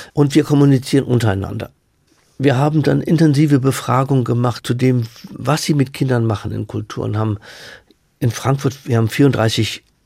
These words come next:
Einrichtungen, die Kulturangebote speziell für Kinder machen.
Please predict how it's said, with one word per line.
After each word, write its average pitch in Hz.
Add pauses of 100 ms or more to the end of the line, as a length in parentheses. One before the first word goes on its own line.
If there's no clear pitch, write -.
(140)
Einrichtungen, 113
die 110
Kulturangebote 113
speziell 120
für 117
Kinder 107
machen. 101